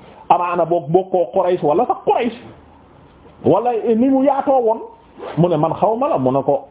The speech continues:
"Ah, ba, si, yow sama mbokk, yow man sa mbokk la,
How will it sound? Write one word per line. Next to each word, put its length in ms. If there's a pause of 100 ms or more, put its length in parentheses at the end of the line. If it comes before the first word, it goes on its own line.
(160)
"Ah, 460 (1040)
ba, 140 (400)
si, 220
yow 160
sama 200
mbokk, 440
yow 240
man 220
sa 100
mbokk 220
la, 160